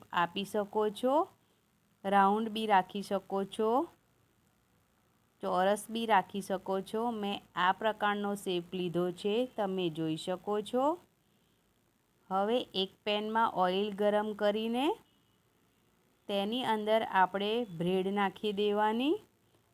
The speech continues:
અને બ્રેડને બંને તરફથી મસ્ત ક્રિસ્પી થાય ત્યાં સુધી શેકી લેવાની. ગેસ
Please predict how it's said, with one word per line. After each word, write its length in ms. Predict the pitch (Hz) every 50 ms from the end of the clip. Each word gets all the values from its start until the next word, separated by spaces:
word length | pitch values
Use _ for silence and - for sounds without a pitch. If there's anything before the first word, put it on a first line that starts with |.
| _ _ -
અને 400 | - 180 185 185 190 196 202 202
બ્રેડને 920 | 196 180 175 185 196 202 202 202 208 208 220 226 233 240 247 262 269 269 247
બંને 460 | 208 196 208 196 196 202 208 220 233
તરફથી 600 | 233 - 226 208 208 208 202 208 - - 220 220
મસ્ત 500 | 214 208 202 202 208 214 208 - _ - 240 220 -
ક્રિસ્પી 600 | - 208 208 202 190 - - _ - 226 220 214
થાય 420 | 208 - - 185 180 190 220 277 330 - _ _ _ _ _ _ _ _ _ _ -
ત્યાં 220 | - 196 196 202
સુધી 420 | 202 202 - 220 214 202 214 220 220
શેકી 480 | 214 - 220 190 170 170 - 185 190
લેવાની. 720 | 190 190 185 185 190 196 202 202 208 214 226 254 294 359 370 - - _ _ _ _ _ _ _ _ _ _ _ _ _ _ _ _ _ _ _ _ _ _ _ _ _ _ -
ગેસ 440 | 190 185 185 190 202 220 247 240